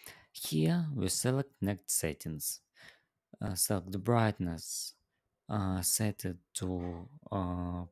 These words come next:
plus hundred percent. Select,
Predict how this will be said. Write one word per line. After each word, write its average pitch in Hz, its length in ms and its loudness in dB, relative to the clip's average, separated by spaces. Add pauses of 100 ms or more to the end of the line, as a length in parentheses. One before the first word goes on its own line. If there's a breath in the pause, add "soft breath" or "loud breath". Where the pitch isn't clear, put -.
plus 95 360 -2
hundred 113 460 0
percent. 123 600 -2 (840 soft breath)
Select, - 680 0